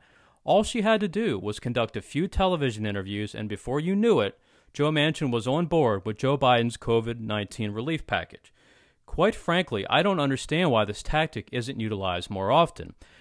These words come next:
But as it currently stands, public pressure from Joe Biden or Vice President Harris appear unlikely.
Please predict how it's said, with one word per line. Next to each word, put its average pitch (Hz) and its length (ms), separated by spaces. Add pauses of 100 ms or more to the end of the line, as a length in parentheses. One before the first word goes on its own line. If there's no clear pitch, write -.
(120)
But 127 100
as 185 180
it 240 120
currently 185 400
stands, 101 560
public 175 400
pressure 135 400
from 107 180
Joe 131 180
Biden 113 440
or 127 200
Vice 147 280
President 156 500
Harris 101 420 (280)
appear 107 340
unlikely. 104 540